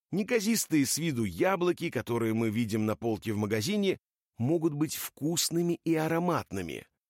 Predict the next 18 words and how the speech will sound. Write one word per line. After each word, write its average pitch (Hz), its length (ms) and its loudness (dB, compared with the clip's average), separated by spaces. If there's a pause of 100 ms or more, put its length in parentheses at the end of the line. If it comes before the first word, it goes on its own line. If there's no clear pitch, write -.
(140)
но 101 180 0
их 92 220 -2
внешний 98 520 0
вид 143 200 -4
настолько 160 640 0
неприятен 107 680 0
нам, 73 280 -4 (300)
что - 240 -2
мы 202 100 4
даже 156 260 2
не 135 120 4
собираемся 127 760 2
изучить 107 460 0
их - 140 -4
повнимательней. 107 920 0 (1000)
Что 208 500 2
же 104 240 -2
делать, 151 640 -2